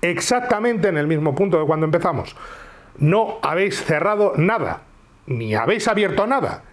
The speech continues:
Estamos en el mismo sitio. Han cambiado dos cosas a modo de chiste, pero no estamos en el mismo. Has hecho una gracia, pero no es en un universo nuevo.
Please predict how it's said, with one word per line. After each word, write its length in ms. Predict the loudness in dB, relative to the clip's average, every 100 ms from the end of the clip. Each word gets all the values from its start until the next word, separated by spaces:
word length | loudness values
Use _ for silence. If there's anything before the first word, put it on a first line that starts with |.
| -6
Estamos 440 | -4 -2 0 0
en 60 | 0
el 60 | 2
mismo 220 | 2 2
sitio. 360 | 0 0 -2 -4 -10 -12 -6
Han 220 | 0 0 2
cambiado 340 | 2 2 2
dos 140 | 2
cosas 280 | 0 0 0
a 160 | 0 0
modo 240 | 2 2
de 140 | 0 0
chiste, 540 | 2 2 2 -2 -2 -6 -20 -20 -20 -20 -20 -20 -20 -20 -20 -20 -20 -20 -20 -20 -20 -20 -20 -20 -20 -20 -20 -4
pero 240 | 0 2
no 140 | 2 2
estamos 460 | 0 0 0 0
en 80 | 0
el 80 | 2
mismo. 480 | 2 2 0 -2 -6 -20 -20 -20 -20 -20 -20 -20 -20 -10
Has 240 | -6 -4 -2
hecho 400 | 0 2 0 2
una 220 | 0 0
gracia, 460 | 0 -2 0 0 0 -8 -20 -20 -20 -20 -20 -20 -20 -16 -6
pero 220 | -2 0
no 120 | 2
es 140 | 2
en 120 | 2 2
un 120 | 2
universo 400 | 2 0 0 0
nuevo. 380 | 2 0 -2